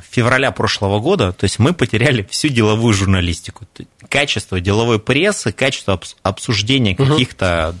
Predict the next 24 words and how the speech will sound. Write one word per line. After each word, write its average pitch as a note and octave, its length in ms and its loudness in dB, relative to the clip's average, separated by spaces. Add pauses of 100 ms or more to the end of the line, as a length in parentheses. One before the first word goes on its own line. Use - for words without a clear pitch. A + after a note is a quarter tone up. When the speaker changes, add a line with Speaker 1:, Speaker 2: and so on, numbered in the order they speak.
Speaker 1:
движений G2+ 460 2
на G2+ 180 2
рынке D3 480 0
и - 20 -2
так G#2 180 -2
далее, E3+ 220 2
то - 80 -4
есть - 160 -4
оно C3 160 4
упало C3+ 340 2
до F#2 200 -4
такого F3+ 420 0
дна. G2+ 560 0 (540)
Ты B2 80 -2
просто E3+ 340 -2
такой - 160 -2
думаешь: B2+ 280 2
Я G#2+ 160 2
Speaker 2:
Это C3+ 60 0
Speaker 1:
видел G#3 200 2
Speaker 2:
сплетни, E3+ 480 0
слухи. C3 360 0 (120)
Speaker 1:
Я, F3+ 400 0 (180)
ну, F#3 180 2